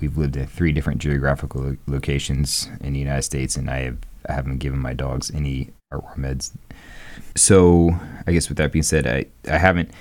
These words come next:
we haven't done it in years, but we do microfilariae testing. So we do that twice a year. I'll say my dogs in what, seven, seven years I've been doing this. I can't remember now. A lot of years. Um, they've never even tested positive for the microfilaria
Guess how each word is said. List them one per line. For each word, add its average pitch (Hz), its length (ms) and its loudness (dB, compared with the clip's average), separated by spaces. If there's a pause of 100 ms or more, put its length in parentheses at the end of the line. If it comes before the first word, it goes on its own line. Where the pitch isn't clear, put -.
(200)
we 98 80 8
haven't 101 160 8
done 90 140 8
it 71 60 6
in 80 120 6
years, 80 320 4
but 76 220 0
we 85 120 6
do 85 300 8
microfilariae 73 760 2
testing. 73 460 -4
So 78 140 -2
we 71 100 0
do 73 140 2
that 69 200 -2
twice - 300 -4
a 67 60 -6
year. 69 240 -4 (360)
I'll 73 100 0
say 78 240 2
my 76 200 2
dogs 73 360 0
in 69 180 -2
what, 71 180 -2
seven, 71 480 -4
seven 73 300 -4
years 73 200 -2
I've 71 80 -2
been 67 100 -4
doing 73 180 -2
this. 76 220 -6
I - 40 -14
can't - 180 -8
remember 67 220 -4
now. 67 240 -4 (260)
A 50 60 -12
lot 78 300 2
of 71 60 0
years. 73 280 0 (360)
Um, 76 100 2
they've 87 180 8
never 82 300 6
even 73 200 4
tested 76 380 0
positive 78 560 2
for 73 360 0
the 71 100 0
microfilaria 69 920 -2